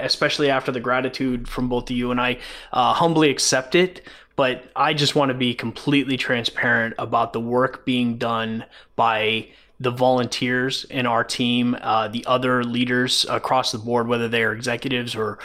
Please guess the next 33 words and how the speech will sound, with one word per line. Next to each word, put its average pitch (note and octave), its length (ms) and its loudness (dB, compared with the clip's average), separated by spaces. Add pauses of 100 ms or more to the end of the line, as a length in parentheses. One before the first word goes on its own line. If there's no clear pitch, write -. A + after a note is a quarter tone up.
(200)
or A2 60 0
directors, A#2+ 640 0 (320)
uh, G#2+ 340 0 (140)
and F3 420 0
to E3+ 240 4
our C3+ 100 4
peers A#2+ 400 -4
out A2 220 -6
there. A2+ 320 -6
I D3+ 60 0
mean, D3 240 4
it F3 160 2
doesn't E3 320 2
matter C#3+ 260 0
what D3+ 340 2
organization C3 760 2
you're B2 160 0
with, A#2+ 480 -2 (320)
and C#3 140 0
I D3+ 120 2
don't D#3 160 2
have C#3+ 180 -2
time C3+ 340 0
to B2 140 2
sit C3 220 0
here C3 160 0
and A#2+ 100 -2
do A#2+ 140 -2
a A2 40 -2
list A2+ 340 -4
of G#2+ 80 -10
them, A2 220 -8
but A#2 360 -2